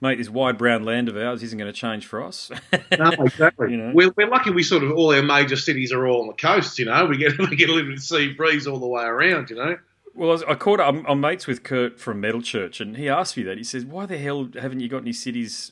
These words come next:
Speaker 1: outside of where you are?" I said, "Look," I said, "it, literally the whole country trying to kill you.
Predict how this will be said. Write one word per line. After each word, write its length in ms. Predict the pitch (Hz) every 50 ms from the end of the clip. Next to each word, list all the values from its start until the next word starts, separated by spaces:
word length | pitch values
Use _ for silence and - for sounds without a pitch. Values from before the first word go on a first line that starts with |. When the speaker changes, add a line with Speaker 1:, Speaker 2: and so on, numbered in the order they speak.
| _ -
Speaker 1:
outside 360 | 120 117 - - 123 117 117
of 60 | 113
where 120 | 110 113 110
you 140 | 104 110 120
are?" 120 | 135 123
I 40 | 120
said, 240 | 120 - 123 117 123
"Look," 180 | 127 123 120 139
I 640 | 143 - _ _ _ _ _ _ _ _ _ _ 135
said, 240 | - 143 131 135 - -
"it, 160 | 160 147 151
literally 400 | - 147 156 165 180 160 135 123
the 120 | 120 127
whole 180 | 123 147 147 139
country 340 | - - 135 131 127 131 117
trying 200 | - 123 113 104
to 60 | 95
kill 360 | - - - - 139 139 131
you. 260 | 117 98 90 85 78